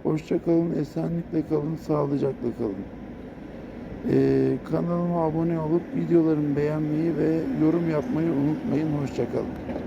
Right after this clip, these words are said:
Evet, merhaba tekrar. Ee, az önce çekmiş olduğum videonun devamı. Ee, şu an bataryayı da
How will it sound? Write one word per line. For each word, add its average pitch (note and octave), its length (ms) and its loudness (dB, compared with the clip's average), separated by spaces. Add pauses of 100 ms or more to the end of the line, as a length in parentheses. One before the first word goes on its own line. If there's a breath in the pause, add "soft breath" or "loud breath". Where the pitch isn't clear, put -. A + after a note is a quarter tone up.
(1000)
Evet, C3 440 -4 (760)
merhaba C3 540 0
tekrar. C3 540 -2 (580 soft breath)
Ee, C#3 580 -2 (160)
az F3 180 -4
önce D3+ 380 -4
çekmiş E3 440 -12
olduğum C3+ 480 -2
videonun D3+ 560 -4 (520)
devamı. C#3+ 640 -2 (680)
Ee, D3 320 -4
şu E3+ 220 -6
an F3 200 -2
bataryayı F3 680 0
da E3+ 240 2